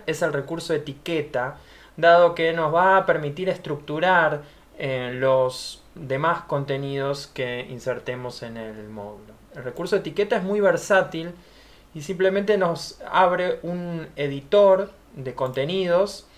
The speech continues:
eh, donde podemos, eh, insertar un distinto tipo de, de, de,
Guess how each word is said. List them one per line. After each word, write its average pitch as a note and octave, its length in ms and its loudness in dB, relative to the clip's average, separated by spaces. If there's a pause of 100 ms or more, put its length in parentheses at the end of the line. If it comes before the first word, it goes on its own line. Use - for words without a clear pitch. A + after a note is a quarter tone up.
(420)
eh, C3+ 120 -8
donde D3 360 0
podemos, E3+ 840 0
eh, C3 520 -2
insertar F3+ 920 4 (220)
un D#3 240 -10
distinto D3+ 560 -4
tipo D#3 400 -2
de, C3+ 180 2
de, B2 280 -2
de, A2+ 340 -8